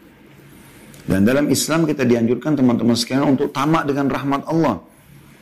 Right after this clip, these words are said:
Jadi Anda berdoa agar kesehatan Anda dipertahankan oleh Allah Subhanahu wa taala. Lebih baik daripada Anda sudah sakit minta disembuhkan. Walaupun boleh. Tamak terhadap rahmat Allah boleh. Kita disuruh berdoa khaufan wa tama'a.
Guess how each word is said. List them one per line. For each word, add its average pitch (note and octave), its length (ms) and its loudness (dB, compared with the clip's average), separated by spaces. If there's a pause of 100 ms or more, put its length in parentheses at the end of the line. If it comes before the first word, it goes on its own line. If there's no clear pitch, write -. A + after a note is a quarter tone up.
(220)
Jadi A#2+ 580 2
Anda A#2+ 260 4
berdoa B2+ 460 0
agar A2 260 -4
kesehatan A2+ 540 -6
Anda B2 240 4
dipertahankan B2 640 -2
oleh G#2 180 0
Allah A2 220 0
Subhanahu G#2+ 420 -2
wa G2 60 -4
taala. G#2 300 -4 (1080)
Lebih C3 300 4
baik C3 260 0
daripada B2+ 460 0
Anda C3 260 0
sudah A#2 220 -4
sakit B2 340 -8
minta C3 180 -2
disembuhkan. C#3 600 0 (320)
Walaupun D#3 440 0
boleh. C3+ 300 2 (960)
Tamak D3+ 380 -2
terhadap C3+ 320 -4
rahmat B2+ 260 -2
Allah C#3 240 0
boleh. C#3 300 0 (500)
Kita B2+ 160 0
disuruh C3+ 320 0
berdoa C3+ 480 0
khaufan C#3+ 500 -4
wa C3 140 -4
tama'a. C#3+ 480 -2